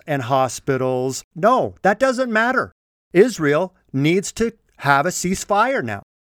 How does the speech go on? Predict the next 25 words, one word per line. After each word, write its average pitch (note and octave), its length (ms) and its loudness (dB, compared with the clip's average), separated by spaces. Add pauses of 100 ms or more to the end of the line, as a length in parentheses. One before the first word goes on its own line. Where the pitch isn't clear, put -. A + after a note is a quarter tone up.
(100)
because D#3 460 0 (240)
they E3 280 2
should G3 420 0 (180)
not D#3+ 480 2 (160)
make F3+ 580 -2
a F3 100 2
big E3+ 280 2
deal G3 300 0
out B2 160 4
of A#2+ 100 -4
what C#3 200 2
Hamas C3+ 480 -2
did. B2 240 -2
Yes, D#3 220 2
Hamas, D3+ 500 0
oh, C#3 200 2
bad, C#3+ 360 2
bad, D#3 340 2
bad D3 240 4
Hamas. A2 480 -4
You C3 100 0
shouldn't C#3+ 260 0
have C3+ 100 0
done B2+ 200 2
that. A2 180 -4